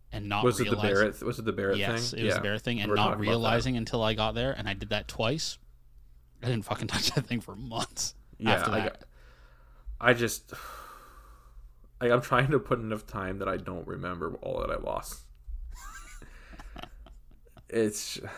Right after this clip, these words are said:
Speaker 2: like, I had an Excel sheet where I was, like, keeping track of the materials I need, and, like, all that's not right anymore because, like, I was updating as I was going along, so I just have to, it, it hurt. It really
Speaker 1: Yeah.
Speaker 2: hurt.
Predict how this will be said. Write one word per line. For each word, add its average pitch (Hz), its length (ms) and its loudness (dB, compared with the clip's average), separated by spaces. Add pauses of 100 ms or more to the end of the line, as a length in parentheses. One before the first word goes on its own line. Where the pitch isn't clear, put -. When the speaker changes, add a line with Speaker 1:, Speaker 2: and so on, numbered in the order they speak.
(460)
Speaker 2:
like, 117 160 2
I 131 80 10
had 139 100 12
an 127 80 4
Excel 113 400 6
sheet 113 320 0
where 101 140 4
I 101 40 6
was, 98 100 2
like, 92 120 -4
keeping 98 300 -8
track 98 280 -2
of 95 120 -4
the 92 80 -6
materials 117 680 0
I 107 140 2
need, 101 360 -2
and, 95 100 -4
like, 90 200 -6
all 87 160 -2
that's 117 400 0
not 113 200 2
right 104 200 4
anymore 101 400 -2
because, 92 560 -6 (840)
like, - 320 0
I - 80 0
was 98 140 -2
updating 107 360 -2
as 98 80 -4
I - 20 -2
was 92 80 -4
going 95 160 -6
along, 113 480 2
so 98 260 0
I 76 140 0
just 82 160 -8
have - 200 -6
to, - 60 -16 (140)
it, - 220 -8 (2500)
it 151 140 8
hurt. 117 460 10
It 139 160 6
really 127 400 6
Speaker 1:
Yeah. 95 60 0
Speaker 2:
hurt. 98 400 2